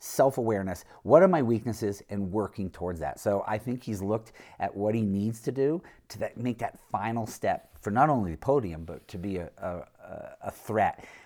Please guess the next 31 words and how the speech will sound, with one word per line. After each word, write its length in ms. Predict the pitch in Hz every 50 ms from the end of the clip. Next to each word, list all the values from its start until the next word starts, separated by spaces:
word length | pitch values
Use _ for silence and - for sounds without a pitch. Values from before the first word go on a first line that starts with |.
| - -
So 300 | - 131 117 113 113 107
I 240 | 107 113 120 123 131
don't 240 | 127 123 120 117 110
think 180 | - 120 98 -
he'll 120 | 117 101
be 140 | 90 98 95
overconfident. 600 | 95 90 92 - - 95 98 101 117 123 120 -
I 140 | - 101 101
think 300 | 92 - 107 98 90 -
he'll 180 | - 107 95 90
be 300 | 87 95 92 90 90 87
right 280 | - 90 90 98 110 113
where 160 | 95 107 98
he 80 | 90 90
needs 280 | 90 85 87 - - -
to 100 | - 80
be. 240 | 78 87 87 95 90
Just 200 | 95 92 - -
hope 220 | - 110 101 -
he 80 | 104 98
gets 200 | 85 92 87 -
a 40 | 98
little 120 | 95 90 85
lucky 300 | 82 78 - - 82 82
with 200 | 85 82 78 85
the, 200 | 87 82 82 85
uh, 180 | 82 80 80 76
weather 320 | - 90 87 82 95 95 90
and 160 | 85 85 82
the 260 | 82 82 82 85 82 -
equipment. 380 | - - 104 - - - -